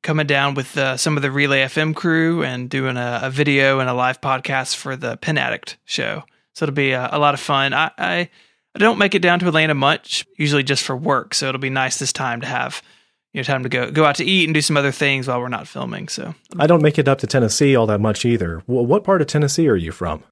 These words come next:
Speaker 1: So I'm, I'm in Memphis. Basically, Arkansas is about ten minutes away, and Mississippi is about five minutes away. So we're right there in the corner.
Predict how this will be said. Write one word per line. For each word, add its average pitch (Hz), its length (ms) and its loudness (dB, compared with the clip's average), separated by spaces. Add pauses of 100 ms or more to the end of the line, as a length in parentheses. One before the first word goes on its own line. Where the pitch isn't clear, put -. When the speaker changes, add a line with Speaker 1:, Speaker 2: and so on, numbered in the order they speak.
(200)
Speaker 1:
So 165 300 4
I'm, 190 400 4
I'm 190 180 4
in 175 140 4
Memphis. 151 500 2 (120)
Basically, 156 800 2
Arkansas 185 840 4
is 147 200 -2
about 139 280 -4
ten 180 320 0
minutes 214 320 2
away, 214 500 2
and 156 140 0
Mississippi 147 420 0
is 143 80 0
about 139 240 -4
five 135 400 -2
minutes 107 240 -4
away. 107 220 -8
So - 140 -8
we're 160 120 -4
right - 480 -4
there - 160 0
in 226 120 2
the 226 60 2
corner. 190 460 2